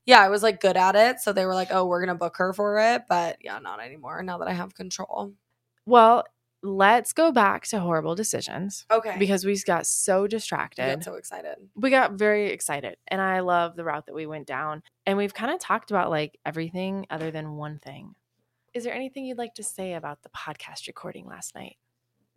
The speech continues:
Speaker 1: I don't know. I mean, it was just so great.
Speaker 2: It was so fun.
Speaker 1: It was so fun. It
Speaker 2: Like,
Speaker 1: felt
Speaker 2: I
Speaker 1: like
Speaker 2: laughed so fucking hard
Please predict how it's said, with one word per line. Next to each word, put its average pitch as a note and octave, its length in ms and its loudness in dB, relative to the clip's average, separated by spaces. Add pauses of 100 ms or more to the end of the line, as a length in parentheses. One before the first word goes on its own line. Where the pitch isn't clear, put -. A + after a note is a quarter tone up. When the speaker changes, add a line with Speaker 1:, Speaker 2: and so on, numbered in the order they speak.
(100)
Speaker 1:
I C4+ 80 -8
don't E4+ 400 -6
know. D#4 320 -2
I B3+ 80 2
mean, C4+ 160 -4
it B3 120 0
was C#4 140 -6
just D4 160 -2
so F#3+ 180 2
great. - 340 -12 (100)
Speaker 2:
It E4 60 0
was E4+ 200 6
so G3+ 400 6
fun. - 400 -2
Speaker 1:
It A3+ 100 6
was A#3 240 2
so A#3+ 360 6
fun. G#3+ 240 6
It G#3 160 2
Speaker 2:
Like, A3+ 100 8
Speaker 1:
felt A3 140 12
Speaker 2:
I A#3 100 10
Speaker 1:
like B3 180 6
Speaker 2:
laughed G3 460 6
so F3+ 380 2
fucking F3+ 360 -2
hard D#3+ 520 0